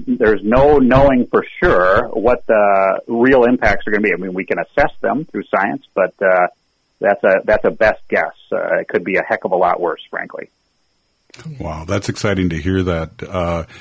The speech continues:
Speaker 2: you know, uh, I, I think, well, first of all, tell our audience, uh, what, what area,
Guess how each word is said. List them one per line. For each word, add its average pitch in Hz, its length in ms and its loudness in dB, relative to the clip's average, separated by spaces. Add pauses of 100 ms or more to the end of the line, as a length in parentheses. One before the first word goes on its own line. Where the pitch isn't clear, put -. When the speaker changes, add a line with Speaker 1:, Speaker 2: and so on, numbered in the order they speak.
(120)
Speaker 2:
you 113 120 0
know, 104 420 0
uh, 82 220 -8 (800)
I, 123 180 -2 (100)
I 123 120 2
think, 131 600 -2
well, 143 320 -2
first - 280 -6
of - 60 -8
all, 101 260 0
tell 165 420 -4
our 117 220 -2
audience, 101 560 -2
uh, 92 340 -2
what, 90 400 -6 (140)
what 110 180 -4
area, 107 640 -2